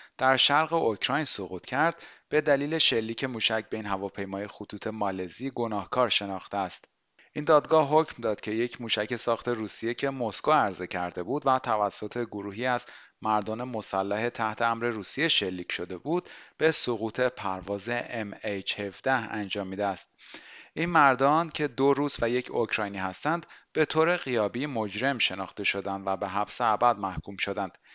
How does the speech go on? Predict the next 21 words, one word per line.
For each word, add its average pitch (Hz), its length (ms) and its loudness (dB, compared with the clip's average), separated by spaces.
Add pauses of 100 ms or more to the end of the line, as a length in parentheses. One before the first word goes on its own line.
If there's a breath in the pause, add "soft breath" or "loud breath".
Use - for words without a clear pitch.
(260 soft breath)
یک 120 180 0
شهروند 107 580 0
دیگر 110 340 -2
روسیه 117 500 0
در 120 140 2
این 101 120 -4
محاکمه 92 520 -6
تبرئه 107 540 0
شد. 98 300 0 (580 loud breath)
پنی 165 240 -2
وانگ، 143 360 4
وزیر 117 320 2
امور 123 280 0
خارجه 107 560 -2
استرالیا، 123 600 2
از 107 240 0
رأی 101 220 0
این 110 80 -8
دادگاه 104 440 -2
حمایت 107 500 0
کرد. 90 240 -2